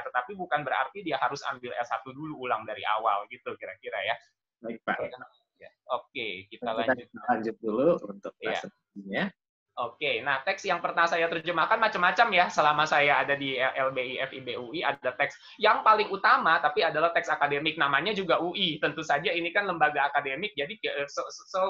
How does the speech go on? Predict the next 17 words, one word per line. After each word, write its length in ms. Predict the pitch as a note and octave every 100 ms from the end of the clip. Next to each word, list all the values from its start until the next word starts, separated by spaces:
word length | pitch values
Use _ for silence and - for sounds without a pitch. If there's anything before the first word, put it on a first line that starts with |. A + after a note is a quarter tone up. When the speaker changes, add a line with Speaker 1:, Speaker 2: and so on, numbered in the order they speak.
| E3+ -
Speaker 1:
we 80 | F3+ -
all 160 | -
can 160 | - D#3+
expect 480 | D3 D3+ - D3+ -
that, 160 | C3 C3 B2+ B2 C3
that 160 | C3 C3
most 240 | C3 C#3
types 240 | - A#2+ -
of, 80 | A#2 - -
of 80 | B2 -
text 240 | C#3+ -
that 80 | A#2+
we 80 | B2+
are 160 | B2+ B2+
translating 480 | A#2+ A#2 C3 C#3 D3+ B2+
is 80 | -
actually 560 | C3 - A#2+ A#2 C3+